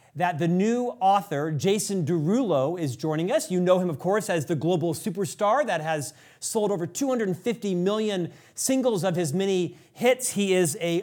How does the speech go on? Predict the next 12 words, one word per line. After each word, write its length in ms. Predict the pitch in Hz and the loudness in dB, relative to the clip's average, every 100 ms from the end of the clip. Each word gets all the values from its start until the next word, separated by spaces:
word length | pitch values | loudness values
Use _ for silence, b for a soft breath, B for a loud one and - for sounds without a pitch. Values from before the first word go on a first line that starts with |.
| - | -2
entrepreneur, 680 | 196 180 139 208 254 269 233 | -6 -6 -4 -2 2 2 0
an 140 | 196 | 0
endorser, 800 | 180 156 226 233 226 208 196 - B B | -2 0 2 0 -2 -2 -2 -4 B B
and 100 | 196 | -4
if 160 | 196 - | -2 2
nothing 380 | 196 240 262 196 | 2 2 0 2
less, 320 | 180 170 170 | 4 2 0
he 100 | 202 | -2
is 120 | 180 | 0
an 60 | 175 | 0
insanely 920 | 160 - - - 220 226 247 247 254 | -2 -4 -6 -2 0 2 0 -2 -4
hard 600 | - 208 202 202 185 | -4 0 2 2 0